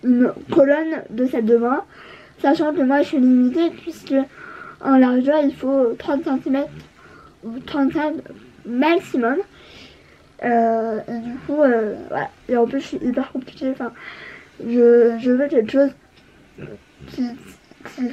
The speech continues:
soit déjà en couleur un peu bois. Euh, enfin voilà quoi, c'est, c'est un peu compliqué. Et je pense que je vais aussi faire du tri sur ce que j'ai. Euh, où il y a mes soins pour le visage, c'est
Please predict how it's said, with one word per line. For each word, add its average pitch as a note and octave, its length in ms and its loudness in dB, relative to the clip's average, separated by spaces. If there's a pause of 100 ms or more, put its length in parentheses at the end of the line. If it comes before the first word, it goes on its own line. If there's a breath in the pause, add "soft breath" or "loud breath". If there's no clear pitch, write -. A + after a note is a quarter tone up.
soit C4+ 280 4
déjà B3+ 340 0
en A#3+ 240 -2
couleur C4+ 340 0
un B3+ 120 0
peu A#3+ 160 -6
bois. C4 420 0 (720 loud breath)
Euh, C4 720 -6
enfin A#3 280 -8
voilà A#3+ 340 -4
quoi, - 120 -8 (100)
c'est, - 260 -8 (140)
c'est C#4 80 -8
un A#3+ 120 -2
peu C#4+ 160 -8
compliqué. D4+ 560 -4 (1080 soft breath)
Et A#3 420 0
je A#3+ 60 -10
pense D#4 180 0
que D4 100 -2
je C#4 80 -2
vais B3 300 0
aussi C4 240 -2
faire C4+ 180 2
du A#3 140 -6
tri D#4 260 -8 (640 loud breath)
sur C#4 200 -4
ce - 80 -20
que B3+ 180 2
j'ai. C4 220 2 (720 loud breath)
Euh, A#3+ 760 0 (100)
où C4+ 60 -2
il C#4+ 60 2
y D4+ 60 4
a D4+ 80 2
mes C#4+ 160 4
soins D#4 380 0
pour F4 80 -2
le C4+ 140 4
visage, C4+ 360 0 (540 loud breath)
c'est - 160 -4